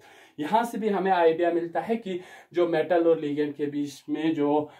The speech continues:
आ, बॉन्ड है वो प्योरली आयनिक नहीं है, कोवेलेंट भी प्रेजेंट रहता है। तो ये है, ये कुछ experimental evidence है कि जो, आ, crystal फील्ड theory की limitations को support करता है कि जो metal और लिगेंड के बीच में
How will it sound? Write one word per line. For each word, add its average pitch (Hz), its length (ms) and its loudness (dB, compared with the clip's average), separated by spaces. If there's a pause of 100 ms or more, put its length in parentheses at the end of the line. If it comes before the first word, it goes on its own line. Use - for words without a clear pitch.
(120)
आ, 127 220 2
बॉन्ड 180 420 6
है 143 120 -6
वो 143 240 -2
प्योरली 160 640 -2
आयनिक 147 500 0
नहीं 123 340 -4
है, 190 340 4
कोवेलेंट 160 680 0 (300)
भी 180 160 2
प्रेजेंट 139 520 0
रहता 156 480 0 (180)
है। 143 240 -8 (300)
तो 151 60 -2
ये 147 340 2
है, 220 420 2 (260)
ये 208 160 4
कुछ 220 240 -4
experimental 190 800 -2
evidence 185 520 0
है 269 440 4 (160)
कि 175 100 -10
जो, 165 320 0
आ, 147 40 -4 (840)
crystal 175 400 -4
फील्ड 170 260 -4
theory 151 320 0
की 185 160 0
limitations 120 720 -2
को 202 180 2
support 139 520 -2
करता - 260 -6
है 110 100 -12
कि 143 220 -6
जो 139 160 2
metal 127 460 0
और 123 80 -6
लिगेंड 113 380 -8
के - 80 -10
बीच 165 460 -4
में 220 300 0